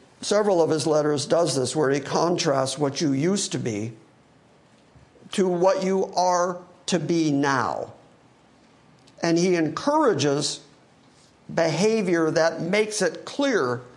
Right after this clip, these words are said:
that you are distinctly different from what you used to be.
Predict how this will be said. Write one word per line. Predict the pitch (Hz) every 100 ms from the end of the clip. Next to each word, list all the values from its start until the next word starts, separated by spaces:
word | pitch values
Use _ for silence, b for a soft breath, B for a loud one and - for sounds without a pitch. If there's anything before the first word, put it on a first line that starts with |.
| B B -
that | 151 190
you | 196
are | 180
distinctly | 165 160 - 220 220 202 175
different | 151 190 180 139 - -
from | 165 156 143
what | 175 170
you | 160 156
used | 139 139 135 -
to |
be. | 127 123 104